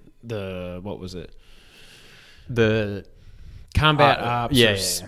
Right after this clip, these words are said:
Speaker 2: yeah.
Speaker 1: combat deployment, whatever it was in five, you can do it in, in Peace Walker also, but, um,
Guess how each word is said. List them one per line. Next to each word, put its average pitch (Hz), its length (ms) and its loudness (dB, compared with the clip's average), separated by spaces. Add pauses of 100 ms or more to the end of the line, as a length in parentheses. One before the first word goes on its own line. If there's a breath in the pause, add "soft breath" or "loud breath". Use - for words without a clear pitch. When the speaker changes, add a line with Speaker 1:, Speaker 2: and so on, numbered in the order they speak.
Speaker 2:
yeah. - 240 -16
Speaker 1:
combat 123 380 -2
deployment, 117 480 -4
whatever 135 300 2
it 127 40 -2
was 120 240 -2
in 107 140 -8
five, 98 360 -8
you 101 100 -10
can 98 160 -10
do 92 160 -8
it 87 100 -8
in, 85 260 -12
in 98 120 -10
Peace - 280 -8
Walker 78 260 -16
also, 60 280 -12
but, 64 180 -16 (640 soft breath)
um, 65 340 -18